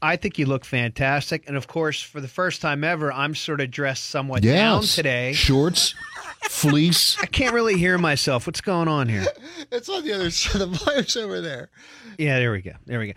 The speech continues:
Speaker 1: And I'm sort of dressed. I, I'm sort of dressed down today, but I, uh, Gus had, Gus, my son, uh,
Speaker 2: Yeah.
Speaker 1: had his wisdom teeth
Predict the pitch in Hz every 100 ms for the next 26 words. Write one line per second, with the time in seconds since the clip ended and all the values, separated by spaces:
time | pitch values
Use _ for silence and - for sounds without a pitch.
0 | - - - - 160 508 508 508 - 180
1 | 233 - 233 185 151 156 - - - 214
2 | 175 - 190 - 240 190 165 156 - 170
3 | 160 226 269 175 143 139 - _ - 170
4 | _ - 160 - - - - 466 160 -
5 | 143 139 - 180 202 - 139 - 165 165
6 | - 151 127 120 202 202 180 135 110 95
7 | 127 143 135 131 165 170 147 120 - 120
8 | 107 -